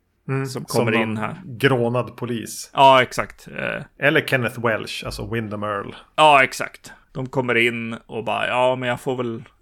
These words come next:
Speaker 2: jag får väl skådespela. <laughs>
Speaker 1: Mm.
Speaker 2: Det minsta möjliga, liksom, men
Speaker 1: Jag tror att den scen jag tyckte bäst om i filmen var den här när, när, ja, men Kenneth Welsh spelar ju en doktor som då,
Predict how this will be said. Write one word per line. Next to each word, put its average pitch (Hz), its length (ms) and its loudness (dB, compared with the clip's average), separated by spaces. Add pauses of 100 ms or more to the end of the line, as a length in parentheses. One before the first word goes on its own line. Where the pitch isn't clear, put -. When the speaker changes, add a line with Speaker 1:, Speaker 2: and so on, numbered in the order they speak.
Speaker 2:
jag 135 320 -4
får 147 160 -2
väl 131 120 -2
skådespela. 127 840 0
<laughs> 160 40 6 (640)
Speaker 1:
Mm. 127 140 0 (100)
Speaker 2:
Det 151 100 6
minsta 139 480 2
möjliga, 135 420 6
liksom, 117 440 -2
men 113 280 -2 (100)
Speaker 1:
Jag - 120 -2 (220)
tror 147 460 0
att 123 140 2
den 123 200 0
scen 139 640 0
jag 123 240 -6
tyckte - 500 -6
bäst 107 760 -2
om 117 520 -2
i 110 100 -8
filmen 110 800 -6
var 135 340 2
den 120 140 -4
här 117 160 -4
när, 110 320 -6
när, 107 460 -6 (300)
ja, 139 80 -8
men 113 160 -10
Kenneth 117 280 -6 (100)
Welsh 113 420 -4
spelar 110 520 -2
ju 107 200 -6
en 104 220 -10 (340)
doktor 107 760 -4 (180)
som 104 320 -12
då, 101 320 -8